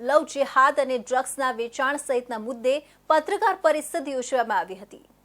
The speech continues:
લવ જેહાદના બીજ નવરાત્રિ દરમિયાન જ રોપાય છે. આ સમયે જ વિધર્મીઓ હિન્દુ દીકરીઓના સંપર્કમાં આવે છે અને લવ જેહાદને અંજામ આપે છે. આ ઉપરાંત ગરબા આયોજકોને પણ કોઈ પ્રકારે વિધર્મીઓને પ્રવેશ ન આપવા ટકોર કરવામાં આવી છે.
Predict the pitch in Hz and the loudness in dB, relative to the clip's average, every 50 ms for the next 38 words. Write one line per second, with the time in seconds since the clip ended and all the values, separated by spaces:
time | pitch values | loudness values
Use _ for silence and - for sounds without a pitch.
0 | _ - - 262 277 330 440 480 415 381 359 339 - 359 381 392 392 370 359 381 | _ -2 4 8 8 10 10 8 8 8 6 8 10 10 8 8 8 4 2 2
1 | 392 294 247 285 320 349 330 - - 262 254 262 254 233 240 269 277 285 277 - | 2 2 2 2 2 2 2 0 -4 0 2 2 2 4 6 8 8 8 6 2
2 | 349 330 247 247 247 247 240 254 254 247 254 285 302 285 - 233 226 202 - 202 | -2 0 2 2 2 2 2 2 2 4 4 2 0 0 0 0 0 0 0 0
3 | 190 170 165 - - - - _ _ _ _ _ - - 254 277 - 302 277 277 | -2 -2 -4 -6 -10 -12 -14 _ _ _ _ _ 2 4 4 4 6 6 6 6
4 | 294 294 320 339 330 277 226 262 254 220 254 269 277 285 277 277 277 277 285 294 | 8 6 6 4 4 2 2 2 2 4 6 4 6 6 4 4 4 4 4 4
5 | - 262 262 262 262 302 294 233 262 240 - 262 254 262 262 247 247 254 269 269 | 2 2 2 2 2 2 2 0 0 -2 -2 -2 2 4 4 4 4 2 2 2
6 | - 262 240 226 - 269 254 240 - 233 214 190 175 170 170 - - - 277 _ | 2 2 2 4 6 4 4 4 4 0 0 0 0 -4 -6 -8 -8 -12 -12 _
7 | _ _ _ _ _ - - 262 269 269 269 277 311 349 285 - 285 277 277 311 | _ _ _ _ _ -4 0 4 6 6 8 10 8 8 8 6 4 4 6 8
8 | 294 320 320 294 285 269 254 233 226 - 254 240 226 208 185 180 - 180 180 - | 8 8 8 6 2 2 2 2 4 4 4 4 4 2 -2 -4 -6 -8 -10 -10
9 | - - - _ _ _ _ _ _ _ _ _ - - 320 320 339 330 349 370 | -12 -14 -16 _ _ _ _ _ _ _ _ _ 8 10 10 10 10 8 4 4
10 | 392 427 427 330 269 285 294 294 302 381 370 349 311 320 311 311 320 302 - 330 | 4 4 4 6 6 6 6 8 10 10 10 10 10 8 4 4 2 2 2 2
11 | 359 370 370 339 339 320 330 339 330 - 311 320 320 - 294 285 - 294 285 294 | 0 0 0 2 4 2 2 2 2 2 2 2 2 2 0 2 4 6 6 6
12 | 311 277 254 240 214 254 254 254 262 269 285 311 330 311 302 302 302 - 254 240 | 6 2 0 0 2 4 4 4 4 4 4 4 4 4 4 2 4 4 4 6
13 | 247 277 277 - - 262 269 285 285 269 262 - - 277 277 277 - 254 247 - | 6 6 4 4 0 2 4 6 6 6 6 6 4 2 4 4 2 2 2 2
14 | 277 294 302 302 - 262 240 226 226 220 214 202 190 180 180 196 - - 226 - | 2 2 4 4 4 2 4 4 2 2 2 2 0 0 -2 -4 -4 -4 -4 -6
15 | - | -6